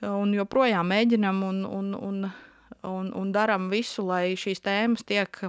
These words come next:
lai šīm tēmām tiek pievērsta, nu, pienācīga uzmanība. Un man pašu ļoti interesē visas tehnoloģiju attīstības lietas, un, un, un, eh,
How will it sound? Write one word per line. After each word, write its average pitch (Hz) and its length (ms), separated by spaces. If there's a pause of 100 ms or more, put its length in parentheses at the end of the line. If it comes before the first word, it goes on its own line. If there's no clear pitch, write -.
(160)
lai 185 140
šīm 190 240
tēmām 196 380
tiek - 180
pievērsta, 190 600
nu, 208 220
pienācīga 214 480
uzmanība. 202 480 (580)
Un 196 120
man 190 160
pašu 254 360
ļoti 196 360
interesē 190 500
visas 190 340
tehnoloģiju 180 920 (280)
attīstības 170 720
lietas, 190 540
un, 170 260 (960)
un, 185 360
un, 185 360
eh, 185 280